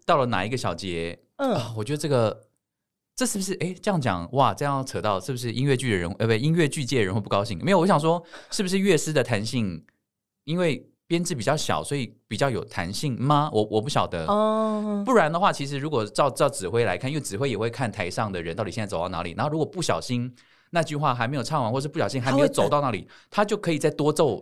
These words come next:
Speaker 1: 多，多延伸几个小节，
Speaker 2: 哦。
Speaker 1: 或是突然变慢一点点，
Speaker 2: 哦。
Speaker 1: 或是等他一下下。可是我觉得那个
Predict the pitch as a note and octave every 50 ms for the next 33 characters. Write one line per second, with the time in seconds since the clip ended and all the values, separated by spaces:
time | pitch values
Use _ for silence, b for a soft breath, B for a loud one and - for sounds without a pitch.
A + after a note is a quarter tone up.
0 | - _ - F3 F3 F3+ F3+ E3+ - F3+ E3 E3+ D#3+ C3 A2 A2+ B2+ - C#3+ C3+
1 | C3 C#3 C#3 C#3 C#3 C#3+ A3+ C#4+ D4+ G3+ - G#2+ - - G2 F2+ - G2 C3+ D3
2 | C3+ D3+ C#3 - - - F#3 F3 C3+ C3 C3+ C#3+ D#3+ C#3+ C#3 D3+ D#3+ C#3 A#2 A#2
3 | B2 A#2+ A2 A2 F2+ E2+ F#2 F#2+ G2 E2+ D2+ C#2+ - _ _ _ - G3 A#3 C#4
4 | D4 D4+ D4+ D4+ D#4 D4+ C#4+ D4+ D4+ D4+ D4+ D#4 A#3 A3 - - - F3+ D#3+ C#3
5 | - D#3+ C#3 B2+ - C#3+ G#2+ - - A#2+ D#3+ A3+ F#3 D#3 F3 F3+ G#3 F3+